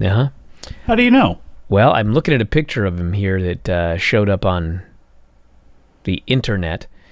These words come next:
Speaker 1: and, uh, it's uncanny. I believe, I believe that Ezekiel actually is someone's brother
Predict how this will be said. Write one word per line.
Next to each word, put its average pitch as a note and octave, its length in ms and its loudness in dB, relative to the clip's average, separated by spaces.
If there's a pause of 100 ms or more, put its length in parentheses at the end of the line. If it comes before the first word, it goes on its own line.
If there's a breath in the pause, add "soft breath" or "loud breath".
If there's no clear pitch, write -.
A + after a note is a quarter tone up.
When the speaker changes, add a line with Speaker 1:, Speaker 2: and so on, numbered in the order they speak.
(500 soft breath)
Speaker 1:
and, G#2 380 0
uh, F2+ 420 0 (400)
it's C#3+ 160 0
uncanny. E3+ 560 0 (120)
I E3 200 2
believe, C#3+ 680 -4 (760)
I D#3 160 4
believe G#3 340 0
that C#3+ 100 2
Ezekiel C3+ 520 0
actually C#3+ 520 -2 (100)
is F#3 500 2 (380)
someone's E3+ 400 0
brother E3+ 500 2